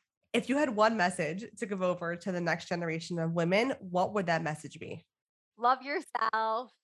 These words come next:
Speaker 2: know your strengths, own it, and be proud of who you are. And, like,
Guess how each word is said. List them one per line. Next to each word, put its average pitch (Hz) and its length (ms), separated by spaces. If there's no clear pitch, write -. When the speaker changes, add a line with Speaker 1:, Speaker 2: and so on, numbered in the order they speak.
Speaker 2:
know 233 260
your 240 200
strengths, 202 1000
own 220 260
it, 214 360
and 190 220
be 196 200
proud 175 480
of 151 240
who 190 60
you 175 200
are. 156 520
And, 165 140
like, 156 240